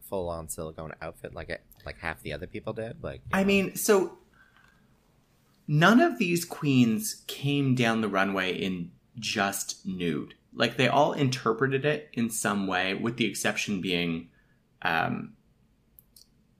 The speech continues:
Speaker 2: uh, Elektra Shock kind of just came down the runway in a full nude. But
Speaker 1: Yeah.
Speaker 2: she at least interpreted it as RuPaul's Born Naked.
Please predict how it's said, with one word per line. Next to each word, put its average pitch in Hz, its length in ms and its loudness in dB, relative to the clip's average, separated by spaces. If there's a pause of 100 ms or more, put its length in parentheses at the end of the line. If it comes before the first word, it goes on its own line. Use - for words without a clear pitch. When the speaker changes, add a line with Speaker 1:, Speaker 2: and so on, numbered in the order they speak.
(100)
Speaker 2:
uh, 78 640 -2 (160)
Elektra 107 340 2
Shock - 320 0
kind 101 180 -4
of 82 60 -8
just - 180 -10
came 95 200 -6
down 82 160 -2
the 80 60 -8
runway 85 400 -4
in 80 120 -4
a 78 100 -8 (140)
full 87 280 -6
nude. 78 380 -2 (800)
But 113 240 6
Speaker 1:
Yeah. 107 60 0
Speaker 2:
she - 180 2
at 143 80 2
least 170 240 2
interpreted 131 500 0
it 117 60 0
as 101 440 2
RuPaul's 127 580 2
Born 92 260 -2
Naked. - 480 -4